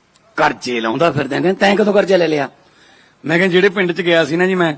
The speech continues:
ਉਸ ਪਿੰਡ 'ਚ ਮੈਂ ਅੱਜ ਤੋਂ ਪੰਦਰਾਂ ਸਾਲ ਪਹਿਲਾਂ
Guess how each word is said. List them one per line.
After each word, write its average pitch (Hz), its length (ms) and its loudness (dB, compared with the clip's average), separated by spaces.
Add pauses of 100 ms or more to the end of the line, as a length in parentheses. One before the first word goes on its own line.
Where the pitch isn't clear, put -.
(880)
ਉਸ 170 240 0
ਪਿੰਡ 170 240 -2
'ਚ 160 100 -6
ਮੈਂ 175 220 2
ਅੱਜ 156 140 -2
ਤੋਂ 156 160 -4
ਪੰਦਰਾਂ 160 340 0
ਸਾਲ 156 200 0
ਪਹਿਲਾਂ 156 360 -2